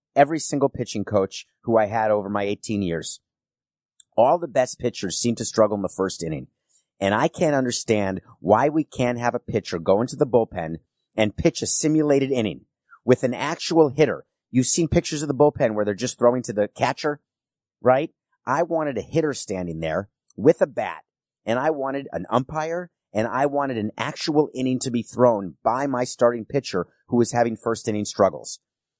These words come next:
The reason I got laughed out of the room is 'cause it had never been done before. Except I would speak to pitchers, and I'd say, "Hey, you know, your first inning E R A is three runs more than the rest of the game. And what that does to your overall E R A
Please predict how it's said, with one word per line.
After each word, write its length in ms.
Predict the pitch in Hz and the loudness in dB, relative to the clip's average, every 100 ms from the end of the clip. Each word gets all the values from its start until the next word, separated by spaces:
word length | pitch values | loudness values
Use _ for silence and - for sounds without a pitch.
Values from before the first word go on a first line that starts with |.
| _ - | _ 2
The 100 | 135 | 4
reason 260 | 196 180 | 4 2
I 60 | 160 | 0
got 180 | 139 110 | 0 0
laughed 300 | 117 123 127 | -2 0 -2
out 120 | 107 | 0
of 40 | |
the 80 | 90 | 0
room 240 | 104 135 | 0 2
is 120 | 95 - | 0 -2
'cause 200 | 104 101 | -2 0
it 80 | |
had 100 | 95 | -2
never 220 | 87 90 95 | 0 0 0
been 160 | 117 | -2
done 200 | 113 170 | 0 0
before. 380 | 165 - 78 - _ _ - _ | -2 -8 -8 -10 _ _ -20 _
Except 280 | 156 - 175 | 0 2 2
I 80 | 165 | 0
would 120 | 139 | -2
speak 240 | - 170 - | 2 0 0
to 80 | - | -2
pitchers, 580 | 185 185 120 110 - - _ _ _ _ _ - | 0 0 0 -2 -6 -12 _ _ _ _ _ -2
and 140 | 147 | 0
I'd 160 | 139 135 | 0 0
say, 260 | - 143 | 2 2
"Hey, 320 | 131 165 135 - _ _ _ - - | 4 2 0 -4 _ _ _ -20 -4
you 140 | 120 156 | 2 4
know, 80 | |
your 160 | 185 139 | 4 0
first 340 | - 170 - | 2 0 2
inning 200 | 160 143 | -2 0
E 60 | 127 | 2
R 240 | 117 104 | 2 2
A 140 | 110 98 | 2 0
is 140 | - | -4
three 280 | - 117 143 | -2 2 4
runs 400 | 117 123 110 80 | 4 2 2 -6
more 440 | 98 107 90 78 - _ | -2 0 0 -2 -10 _
than 120 | 101 107 | -2 0
the 100 | 98 | 2
rest 260 | 117 - | 2 0
of 60 | 104 | -6
the 80 | 85 | 0
game. 420 | 101 90 69 67 _ _ _ _ _ _ - | 0 0 -4 -16 _ _ _ _ _ _ -2
And 180 | 120 113 | 0 2
what 200 | 160 - | 2 0
that 180 | 160 | -2
does 200 | - 156 - | 0 0 -2
to 100 | 104 | -2
your 100 | 110 | 4
overall 540 | 139 147 156 156 147 | 4 4 2 2 0
E 100 | 151 | 0
R 200 | 151 147 | 0 0
A 220 | 156 165 | 0 -2